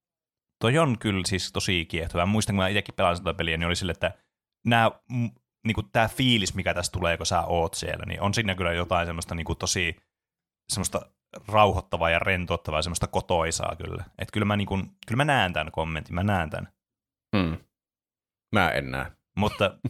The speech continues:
Speaker 1: <laughs> kyllä mä silti, mä itse valitsisin var-, Hyrulein vielä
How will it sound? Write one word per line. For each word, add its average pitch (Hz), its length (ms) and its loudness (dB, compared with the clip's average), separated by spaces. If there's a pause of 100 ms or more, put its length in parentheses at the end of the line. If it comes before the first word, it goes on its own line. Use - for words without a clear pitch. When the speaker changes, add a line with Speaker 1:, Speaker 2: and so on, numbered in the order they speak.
Speaker 1:
<laughs> - 320 -2
kyllä 113 120 4
mä 123 160 8
silti, 131 280 0 (180)
mä 113 100 2
itse 139 260 2
valitsisin 98 460 2
var-, 98 380 2
Hyrulein 85 340 -4
vielä 85 240 -2